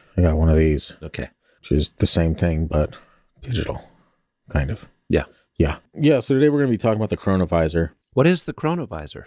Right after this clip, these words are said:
Speaker 2: Scott?
Speaker 1: You should probably explain to people what the, uh, what the concept of the Chronovisor is.
Speaker 2: I'm gonna, wait, let me open this up,
Speaker 1: <clears throat>
Speaker 2: make some noise.
Speaker 1: Thank you. Yeah. Oh, speaking of noise,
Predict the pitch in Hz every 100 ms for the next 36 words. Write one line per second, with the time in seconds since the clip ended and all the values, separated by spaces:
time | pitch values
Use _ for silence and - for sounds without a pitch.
0 | _ - - 92 - 90 104 123 135 -
1 | 107 107 98 90 - 90 80 87 82 82
2 | 80 82 _ 90 85 82 98 - - 95
3 | 87 87 - 92 85 - 82 76 76 82
4 | 76 78 143 - - _ _ _ 113 120
5 | 156 151 135 123 117 113 - 104 110 143
6 | 147 147 160 170 - 120 117 101 98 98
7 | - 117 113 90 98 - - _ _ _
8 | _ - 92 - 76 69 _ _ _ _
9 | - 87 85 - 151 131 - 185 190 113
10 | 101 87 80 -